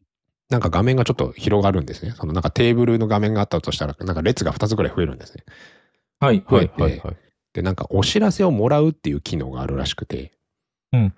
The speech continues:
Speaker 1: そのお知らせをもらうっていう機能が、なんか僕はオフになってる、もらう状態になってなくて、
Speaker 2: うん。
Speaker 1: それをもらうっていうボタンを押すと、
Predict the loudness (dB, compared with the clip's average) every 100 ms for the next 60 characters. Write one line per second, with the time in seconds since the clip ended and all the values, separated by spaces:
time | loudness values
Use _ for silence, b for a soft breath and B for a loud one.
0 | _ _ _ _ 0 4 4 6 4 4
1 | 4 4 4 6 4 0 _ _ _ 2
2 | 4 4 2 0 0 0 2 2 2 -2
3 | -6 -2 0 2 0 2 4 4 4 4
4 | 4 0 -4 -4 -4 -6 -12 _ _ _
5 | _ -2 2 4 6 8 6 6 4 2
6 | 0 0 -2 -2 -2 0 -2 -6 -8 -4
7 | -2 -4 -10 b b b b _ _ _
8 | -4 2 2 4 4 4 4 4 2 0
9 | 0 0 0 0 2 0 0 -4 2 4
10 | 4 0